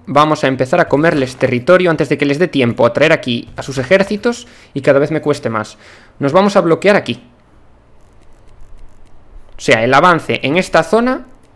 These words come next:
se va a bloquear aquí, salvo que, mm, se me dé por avanzar en esta zona, que podría realmente.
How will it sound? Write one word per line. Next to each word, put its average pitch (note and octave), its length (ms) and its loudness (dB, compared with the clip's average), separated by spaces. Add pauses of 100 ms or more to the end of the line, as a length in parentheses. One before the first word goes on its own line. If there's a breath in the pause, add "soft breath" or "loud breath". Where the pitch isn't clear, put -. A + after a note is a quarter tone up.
(260)
se - 200 -2
va D3 100 6
a C#3 40 6
bloquear C3+ 520 0
aquí, B2+ 440 -2
salvo C#3+ 380 2
que, C#3+ 720 0
mm, C#3+ 640 -6
se - 140 -2
me C#3+ 100 2
dé F#3+ 100 0
por G3 140 2
avanzar D3+ 360 0
en C3+ 100 -2
esta D#3+ 240 -2
zona, A3 340 -2
que - 120 -8
podría D#3+ 560 0
realmente. E3 600 -4